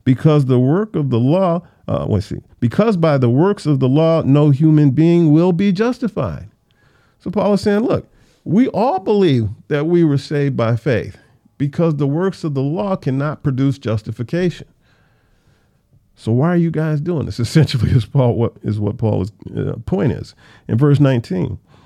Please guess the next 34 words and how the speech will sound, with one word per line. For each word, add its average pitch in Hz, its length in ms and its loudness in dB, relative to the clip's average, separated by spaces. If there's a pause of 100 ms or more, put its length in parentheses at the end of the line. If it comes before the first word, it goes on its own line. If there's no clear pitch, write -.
(260)
he 175 120 2
says, 123 360 0 (360)
"For 127 200 2
through 214 280 -2
the 185 80 2
law, 202 480 0 (960)
I 135 160 2
died 147 400 2
to 196 100 2
the 160 140 0
law 104 320 0
so 120 220 -2
that 123 160 2
I 131 120 2
might 123 280 2
live 160 340 2
for 165 120 -2
God. 87 420 -4 (380)
I - 100 0
have 123 180 4
been 123 160 4
crucified 170 760 -2
with 160 160 -2
Christ, - 580 -6 (380)
and 131 200 2
I 190 160 2
no 190 180 4
longer 175 320 2
live, 135 340 2
but 110 160 -2
Christ 175 380 0
lives 165 260 2
in 151 180 4
me. 190 280 0